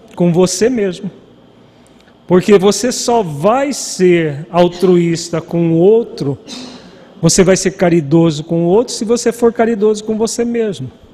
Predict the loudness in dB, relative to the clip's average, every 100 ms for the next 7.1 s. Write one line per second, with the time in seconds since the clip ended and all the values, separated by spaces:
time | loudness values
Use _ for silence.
0 | -20 -20 -20 -20 -2 2 2 2 2 2
1 | 2 0 -2 -2 -4 -10 -2 4 4 4
2 | -2 -4 -2 -2 -2 -2 -4 -4 -2 -2
3 | -2 -2 -4 -2 -2 -2 -2 -2 -2 -2
4 | -2 -2 0 0 2 2 0 0 0 -2
5 | 0 0 2 2 2 0 -2 -6 -4 -4
6 | -4 -4 -4 -4 -4 -4 -6 -10 -6 -4
7 | -6